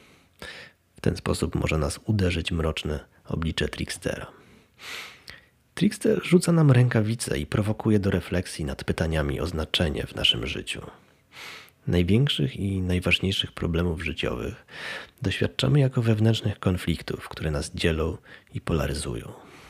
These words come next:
Taka fragmentacja jest też domem dla trickstera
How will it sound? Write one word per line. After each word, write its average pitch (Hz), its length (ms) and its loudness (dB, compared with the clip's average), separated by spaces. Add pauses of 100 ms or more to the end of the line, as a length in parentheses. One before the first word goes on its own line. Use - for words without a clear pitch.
(800)
Taka - 220 0
fragmentacja 104 1160 0 (640)
jest 101 180 -2
też 104 200 2
domem 107 420 4
dla 95 160 0
trickstera 98 680 0